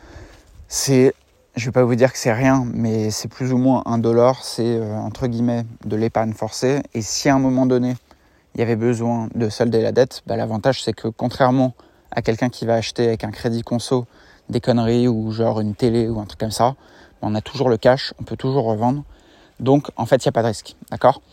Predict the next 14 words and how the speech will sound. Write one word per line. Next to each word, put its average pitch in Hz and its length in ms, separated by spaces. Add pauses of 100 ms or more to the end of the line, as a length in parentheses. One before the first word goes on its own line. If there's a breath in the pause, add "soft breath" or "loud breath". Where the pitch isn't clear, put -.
(240 soft breath)
Il - 40
n'y 120 40
a 120 40
pas 117 100
de 120 60
risque. 110 300
Et 117 100
en 117 100
plus 139 220
de 123 100
ça, 135 380
ça 120 200
permet 123 460 (800)
de 123 460